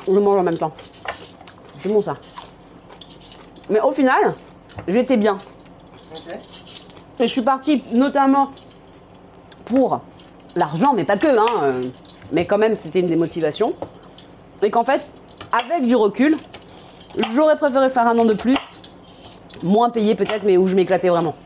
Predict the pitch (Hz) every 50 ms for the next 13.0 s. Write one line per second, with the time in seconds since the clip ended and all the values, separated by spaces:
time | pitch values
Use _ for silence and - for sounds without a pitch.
0 | - - - - 160 151 147 139 - - - 170 - 208 185 - 196 196 196 196
1 | 196 202 196 208 175 - - 180 185 190 175 165 175 165 - - 175 165 180 175
2 | 160 156 170 180 - 202 185 175 170 175 190 175 180 - 170 - _ _ - -
3 | - - - 175 - 202 202 220 233 220 202 - 180 175 175 180 220 214 202 196
4 | 190 185 196 240 254 269 285 320 320 330 - 277 254 233 262 311 262 214 208 208
5 | 196 196 208 208 208 247 247 247 220 202 214 233 214 208 208 202 185 180 175 175
6 | 175 175 175 170 165 170 170 165 165 165 165 165 160 160 160 160 160 160 156 180
7 | - - 170 190 202 247 - - - 233 - 302 302 175 175 190 220 220 214 208
8 | 190 190 240 370 - - - - - - - - 160 156 - - - - - -
9 | - - - - - - - - - - - - - - 247 415 440 233 - 285
10 | 349 - 214 196 185 202 247 - 403 294 240 247 - 240 233 226 226 220 196 190
11 | 175 180 180 190 262 453 - - - - - - - - - - - - - -
12 | - - - - 156 151 - - 185 202 208 - 247 240 - - 269 262 254 254